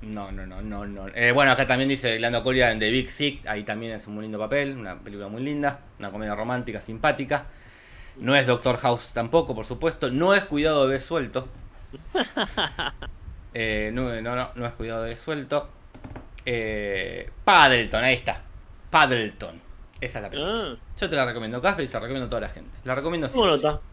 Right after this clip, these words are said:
Speaker 2: tomo nota, este, ya que es la semana de Raymond Alberto Romano.
Speaker 1: Porque aparte
Speaker 2: Pareciera.
Speaker 1: es-, escasean las películas dedicadas a la amistad.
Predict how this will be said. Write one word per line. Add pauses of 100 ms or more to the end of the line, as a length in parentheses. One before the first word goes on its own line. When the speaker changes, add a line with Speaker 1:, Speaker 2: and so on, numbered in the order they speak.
(160)
Speaker 2:
tomo
nota,
este,
ya
que
es
la
semana
de
Raymond
Alberto
Romano. (100)
Speaker 1:
Porque
aparte
Speaker 2:
Pareciera.
Speaker 1:
es-,
escasean
las
películas
dedicadas
a
la
amistad.